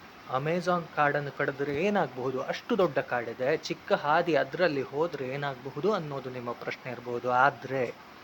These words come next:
ನೀವೇ ಯೋಚನೆ ಮಾಡಿ, ಆವಾಸ ಸ್ಥಾನ ವಿಘಟೀಕರಣ ಅಂದ್ರೆ ಅಷ್ಟು ದೊಡ್ಡ ಕಾಡನ್ನ ಕಡಿದಾಗ ಆ ಕಾಡಿನ ಎರಡು ಭಾಗಗಳು ಉಂಟಾಗ್ತವೆ.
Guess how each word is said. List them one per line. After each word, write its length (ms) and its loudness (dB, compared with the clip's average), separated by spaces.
ನೀವೇ 260 4
ಯೋಚನೆ 260 -4
ಮಾಡಿ, 300 -6
ಆವಾಸ 420 6
ಸ್ಥಾನ 460 -2
ವಿಘಟೀಕರಣ 800 -4
ಅಂದ್ರೆ 300 -2
ಅಷ್ಟು 540 -6
ದೊಡ್ಡ 220 -2
ಕಾಡನ್ನ 380 4
ಕಡಿದಾಗ 600 2
ಆ 80 4
ಕಾಡಿನ 640 4
ಎರಡು 480 4
ಭಾಗಗಳು 640 0
ಉಂಟಾಗ್ತವೆ. 560 -10